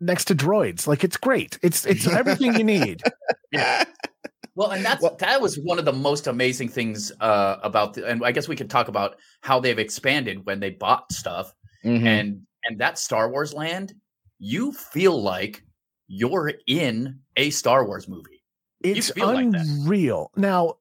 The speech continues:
Speaker 1: <sighs> it's a little weird because the main attraction, I feel, is that, is that and shopping. The two rides
Speaker 2: Yeah.
Speaker 1: are great. The two rides are a
Speaker 2: Yeah.
Speaker 1: lot of fun.
Speaker 2: Solid.
Speaker 1: But the real attraction to that is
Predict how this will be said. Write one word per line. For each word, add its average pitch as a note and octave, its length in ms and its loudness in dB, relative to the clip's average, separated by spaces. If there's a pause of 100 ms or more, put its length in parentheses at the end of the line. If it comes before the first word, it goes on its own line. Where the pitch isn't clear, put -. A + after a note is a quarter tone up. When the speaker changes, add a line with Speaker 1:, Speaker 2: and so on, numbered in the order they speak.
Speaker 1:
<sighs> - 640 -12
it's G3 180 2
a F#3 60 4
little A#3 260 2
weird F#3 340 2
because D3+ 520 0
the D3 160 0
main D#3 320 4
attraction, C#3 640 -2
I B2+ 120 -2
feel, C3 380 -2
is D3 260 2
that, F2+ 200 0
is A#2 220 2
that C3+ 220 4
and A2+ 120 0
shopping. G2+ 460 0 (240)
The F3 80 4
two C#4+ 180 2
rides D#3+ 360 2
Speaker 2:
Yeah. C#3 40 4
Speaker 1:
are G#2+ 40 -10
great. G2+ 280 -2 (120)
The C#3 80 -2
two F#3+ 180 0
rides D3+ 260 4
are C3 80 2
a A2+ 40 2
Speaker 2:
Yeah. A2+ 60 2
Speaker 1:
lot G#2 160 4
of F2 80 -4
fun. - 220 -6
Speaker 2:
Solid. F2 160 -8 (720)
Speaker 1:
But D3 540 0 (500)
the D#3 200 4
real F3 560 4
attraction E3 540 2
to C#3 80 4
that B2 260 4
is A#2+ 320 0